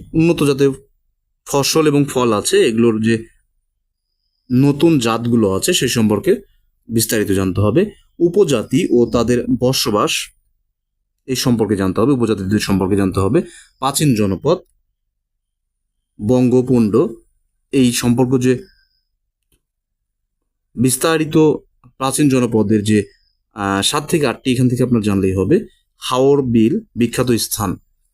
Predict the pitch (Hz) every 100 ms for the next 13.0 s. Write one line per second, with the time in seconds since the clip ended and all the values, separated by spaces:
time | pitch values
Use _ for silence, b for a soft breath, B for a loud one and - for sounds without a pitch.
0 | _ - 135 120 98 - 156 107 107 98
1 | 101 101 131 180 170 - B B B 104
2 | 147 151 - 196 165 110 104 - - 104
3 | 85 - _ _ 117 117 139 131 - _
4 | _ _ _ _ _ _ _ _ _ -
5 | 143 160 156 135 120 104 104 101 113 127
6 | 220 - _ - 151 139 127 131 120 104
7 | 101 101 104 107 107 214 254 - _ -
8 | 123 139 - 127 127 131 131 120 135 185
9 | 120 135 131 - - 147 123 127 127 165
10 | 175 - - 202 143 - - 101 - 220
11 | 240 _ - 147 131 131 160 113 - 135
12 | 113 107 165 127 - 104 101 98 90 170